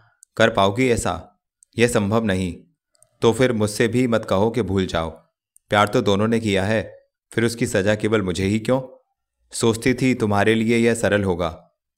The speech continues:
"नहीं मनु, यह सरल नहीं। यदि सरल होता तो तुम्हारी स्मृतियाँ मुझे फिर यहाँ आने पर विवश न करतीं।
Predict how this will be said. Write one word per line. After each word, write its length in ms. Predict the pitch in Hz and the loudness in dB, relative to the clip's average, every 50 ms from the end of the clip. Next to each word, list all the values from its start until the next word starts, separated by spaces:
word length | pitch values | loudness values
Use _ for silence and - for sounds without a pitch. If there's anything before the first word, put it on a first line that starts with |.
| _ _ _ - | _ _ _ -2
"नहीं 200 | 104 107 123 131 | -2 0 2 2
मनु, 280 | 127 113 110 120 131 127 | 2 2 2 2 2 2
यह 120 | 127 120 | 2 0
सरल 300 | - - 104 104 107 104 | 0 0 0 0 0 0
नहीं। 380 | 95 87 92 95 90 - - _ _ _ _ _ _ _ - 104 | -2 -2 -2 -4 -6 -6 -10 _ _ _ _ _ _ _ -6 -2
यदि 220 | 110 113 120 131 | -2 0 0 0
सरल 260 | 120 123 110 113 113 | 2 2 2 2 2
होता 300 | 101 98 92 92 113 131 139 139 - - _ _ _ _ _ - | 0 0 0 2 0 0 0 -2 -8 -20 _ _ _ _ _ -6
तो 100 | - 107 | -6 -4
तुम्हारी 380 | 98 107 104 104 107 120 131 | -2 2 4 4 4 4 2
स्मृतियाँ 460 | 110 - - 107 101 - 110 113 117 117 | -2 -2 -4 -4 -2 -2 0 0 0 0
मुझे 280 | 107 98 95 - 120 | 0 -2 0 0 -2
फिर 260 | 117 117 - 120 120 | -2 0 -2 0 0
यहाँ 260 | 117 104 95 110 113 - | 0 0 0 0 -2 -2
आने 200 | - 95 101 107 | -2 -2 -2 -2
पर 180 | 107 110 - 104 | 0 0 -2 -2
विवश 320 | 95 95 95 110 107 - - | -2 -2 -2 -2 -2 -2 -4
न 60 | 107 | -4
करतीं। 380 | 101 98 90 85 - 92 87 80 | -2 -2 -4 -6 -6 -8 -8 -8